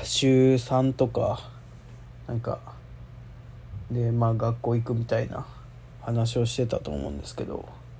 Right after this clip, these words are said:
あれちょっと無理そうです。今日、土日、土曜日特にだったんですけど、まあ、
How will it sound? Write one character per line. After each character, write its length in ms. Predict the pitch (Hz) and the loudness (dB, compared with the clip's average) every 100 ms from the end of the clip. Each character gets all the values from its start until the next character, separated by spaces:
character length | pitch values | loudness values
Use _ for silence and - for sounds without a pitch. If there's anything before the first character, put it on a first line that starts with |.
| - - - - - - - | -18 -18 -18 -18 -18 -18 -6
あ 40 | |
れ 80 | 139 | -6
ち 100 | - | -2
ょ 40 | 143 | -2
っ 20 | |
と 140 | - | 2
無 180 | 113 120 | 4 6
理 100 | 127 | 4
そ 240 | - 165 | 4 6
う 80 | 156 | 8
で 60 | - | 4
す。 500 | - - - - - - - - - - - - - - - | -6 -10 -10 -10 -12 -14 -16 -18 -18 -18 -18 -18 -18 -18 -14
今 420 | - 151 131 - | 8 10 10 6
日、 60 | - | 0
土 220 | 135 135 | 4 8
日、 180 | 139 135 - - - - 131 | 8 6 0 -18 -18 -6 0
土 160 | 131 | 8
曜 240 | 147 160 135 | 10 12 10
日 320 | 117 113 - - | 8 4 0 -2
特 260 | 131 117 | -2 2
に 140 | 117 113 | 2 2
だ 80 | 113 | -2
っ 40 | |
た 180 | - 98 | -4 -4
ん 60 | - | -4
で 60 | |
す 100 | 117 | -4
け 120 | - 104 | -2 0
ど、 260 | - 113 - - - - - - 120 | 0 -2 -6 -18 -18 -18 -20 -6 0
ま 240 | 117 | 2
あ、 40 | 113 | 4